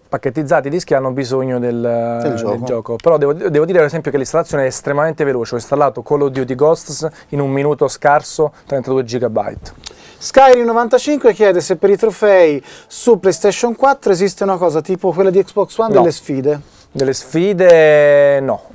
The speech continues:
Speaker 1: cioè nel senso ci sono questi inviti, non sappiamo come vengono sviluppati, però nei giochi di lancio non c'è nessuna di queste cose.
Speaker 2: Eh, chiedono tanto di controlli vocali, va bene. Poi Andrea Mollica, si potranno chiudere le applicazioni oppure fa tutto da solo PlayStation
Speaker 1: Fa tutto
Speaker 2: quattro?
Speaker 1: da solo, ma volendo premete il tasto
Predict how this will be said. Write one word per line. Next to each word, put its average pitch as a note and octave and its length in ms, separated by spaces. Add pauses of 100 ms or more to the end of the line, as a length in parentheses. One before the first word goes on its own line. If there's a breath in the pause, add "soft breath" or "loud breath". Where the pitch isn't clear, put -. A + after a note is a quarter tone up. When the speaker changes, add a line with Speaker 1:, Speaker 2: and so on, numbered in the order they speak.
(100)
Speaker 1:
cioè C#3 140
nel A#2+ 80
senso D3 180
ci C#3+ 80
sono C#3 180
questi C#3 280
inviti, C#3+ 340
non C3 100
sappiamo C3+ 300
come B2+ 140
vengono B2+ 200
sviluppati, D3 400
però C#3+ 140
nei C3 140
giochi C#3 200
di C3 80
lancio C3 460 (400 loud breath)
non B2+ 100
c'è C3 120
nessuna B2+ 340
di A#2+ 80
queste A#2+ 260
cose. A2 280
Speaker 2:
Eh, D#3 140
chiedono E3 340
tanto E3 280
di D3+ 80
controlli D#3 400
vocali, A3 520
va F3 160
bene. D#3+ 440 (260 loud breath)
Poi G3+ 220
Andrea A#3 320
Mollica, D#3+ 720 (220 loud breath)
si - 180
potranno C4+ 380
chiudere G3+ 420
le F#3+ 100
applicazioni C4 1160 (280 loud breath)
oppure G#3+ 520
fa G3 140
tutto G3 300
da F3 80
solo F#3 260
PlayStation D#3+ 500
Speaker 1:
Fa D#3 100
tutto F#3 140
Speaker 2:
quattro? F3 220
Speaker 1:
da G#3 80
solo, - 20
ma E3 120
volendo D#3 480
premete C#3+ 400
il A#2 120
tasto C3 540